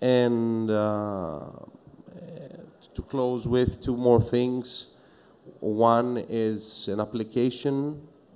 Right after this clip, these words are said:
for, uh, smartphones where taxpayers will be able to see their obligations, get early warnings for their obligations. Uh, so we, we, we can never make it more pleasant.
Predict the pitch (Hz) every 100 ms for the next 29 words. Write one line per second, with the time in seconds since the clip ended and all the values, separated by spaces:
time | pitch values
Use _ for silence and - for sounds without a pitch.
0 | - - 117 110 110 107 104 104 104 110
1 | 107 117 117 117 - 127 131 131 117 117
2 | 110 110 - - 113 - - 113 117 117
3 | 120 110 110 110 117 117 98 98 - 120
4 | 113 110 104 95 107 104 104 113 110 107
5 | - - - - _ 113 120 120 - 123
6 | 120 123 110 113 120 120 113 - - 98
7 | 98 95 98 104 101 104 101 95 95 -
8 | - _ - - _ - - 98 92 90
9 | - - - - 107 110 - 107 107 104
10 | 104 110 104 98 98 - 85 - - -
11 | 98 95 92 95 - _ _ _ _ -
12 | 101 87 85 80